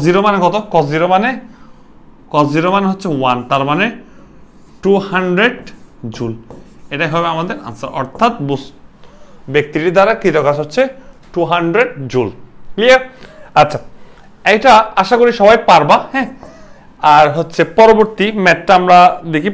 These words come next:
পরবর্তী আরেকটা ম্যাথ দেখি কি বলছে দেখি। একটি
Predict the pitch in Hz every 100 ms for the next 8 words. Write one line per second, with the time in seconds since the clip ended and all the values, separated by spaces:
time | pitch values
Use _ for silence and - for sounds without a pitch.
0 | - 165 147 143 147 147 185 170 147 139
1 | 262 - _ - - _ - - - -
2 | - 170 170 165 160 139 185 190 - -
3 | - - - - - - - 196 - -